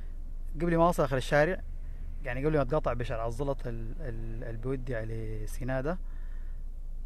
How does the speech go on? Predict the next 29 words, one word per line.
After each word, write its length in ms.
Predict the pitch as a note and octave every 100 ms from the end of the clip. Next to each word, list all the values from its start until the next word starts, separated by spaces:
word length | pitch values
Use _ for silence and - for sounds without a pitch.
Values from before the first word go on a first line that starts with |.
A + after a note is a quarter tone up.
| -
شفت 280 | - C3 -
أي 80 | E3+
دخان 280 | D3 E3 D#3
كده، 180 | C#3+
فقلت 260 | B2 D3 D#3+
ده 80 | E3
بومبان 360 | D3+ C#3+ E3
ولا 140 | C#3+ B2
شنو؟ 260 | - - E4 E4+ D#3+
<laughs> 0 | - - - -
لأنه 280 | F3 G#3 G#3+
أو-، 200 | A3+ A#3+
أول 260 | A#3+ B3
موكب، 300 | G#3+ A#3+ C4 - - - -
أول 240 | F#3+ F#3
موكب 240 | G3 F#3 -
طلعته، 520 | D#3+ F3+ - E3+ E3 - - F3
آه، 580 | D#3+ C#3+ C3+ C3 C3 B2+ - - - -
في 120 | -
أم 80 | C#3+
درمان 460 | D3 D#3+ F3+ G#3+ -
في 180 | -
بداية 240 | C3 C3 D3
يناير 180 | E3+ F3+
كان 340 | F3+ F3+ F3 - - - D#3+
انتهى 260 | C#3+ F3
في 60 | D3
شارع 180 | C3+ A#2
الفيل، 260 | - D3